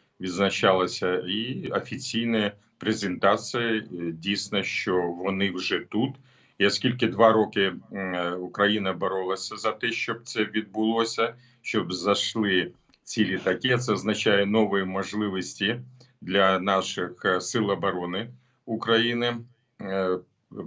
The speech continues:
по напрямам, як мінімум, протиповітряної оборони, підсилення потенціалу, а також нанесення ураження <clears throat> по наземним, е,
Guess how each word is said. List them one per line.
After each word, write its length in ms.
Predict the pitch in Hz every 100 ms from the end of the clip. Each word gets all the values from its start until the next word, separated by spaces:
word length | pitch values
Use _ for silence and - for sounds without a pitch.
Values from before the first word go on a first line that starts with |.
| 78 -
по 480 | 101 95 90 85 80 - 82
напрямам, 640 | 92 104 - 90 90 85
як 280 | 98 95 -
мінімум, 540 | 98 92 92 87 85 - - -
протиповітряної 960 | 107 101 98 87 92 87 127 127 113
оборони, 460 | 110 117 113 117 110
підсилення 640 | 113 123 - 117 110 104
потенціалу, 720 | 104 104 - 101 - 104 104 95 - _ -
а 60 |
також 440 | - 147 147 113 -
нанесення 600 | 95 101 110 104 98 95
ураження 720 | 85 104 107 104 104 101 104 -
<clears throat> 380 | 254 156 123
по 260 | 113 107 95 92 _ _ _ _ _ _ _ _ -
наземним, 680 | 120 110 123 110 95 90 90 _ - - -
е, 280 | 90 87 85